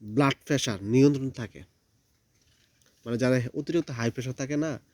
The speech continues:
তাদের এই প্রেশারটা সবসময় নিয়ন্ত্রণ করে। মিথিন খেলে যারা দুর্বল অনুভব করে,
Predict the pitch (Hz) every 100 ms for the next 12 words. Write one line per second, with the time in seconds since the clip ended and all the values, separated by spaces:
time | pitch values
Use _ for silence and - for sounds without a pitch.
0 | _ _ 120 123 117 127 - 117 123 131
1 | 120 113 - 120 117 135 139 143 131 110
2 | - - _ _ _ _ - - - -
3 | - 135 143 135 120 113 123 113 131 175
4 | 170 175 160 117 - 110